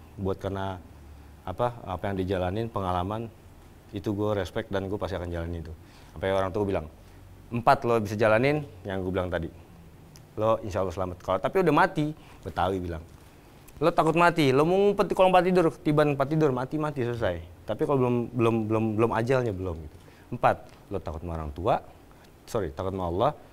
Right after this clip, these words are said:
orang tua sama guru. Itu nggak ada bekas bertiga. Satu, ya mana ada bekas, bekas Allah. Orang tua mana ada bekas, bekas orang tua. Walaupun maaf, maaf, misalkan ada orang tua yang bisa segala macam, tetep darah daging lo.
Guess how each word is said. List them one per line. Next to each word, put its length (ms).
orang 160
tua 160
sama 80
guru. 320
Itu 160
nggak 160
ada 80
bekas 240
bertiga. 320
Satu, 400
ya 80
mana 160
ada 80
bekas, 320
bekas 160
Allah. 320
Orang 240
tua 80
mana 160
ada 80
bekas, 400
bekas 240
orang 160
tua. 160
Walaupun 240
maaf, 240
maaf, 240
misalkan 320
ada 240
orang 160
tua 160
yang 60
bisa 180
segala 160
macam, 160
tetep 320
darah 320
daging 240
lo. 80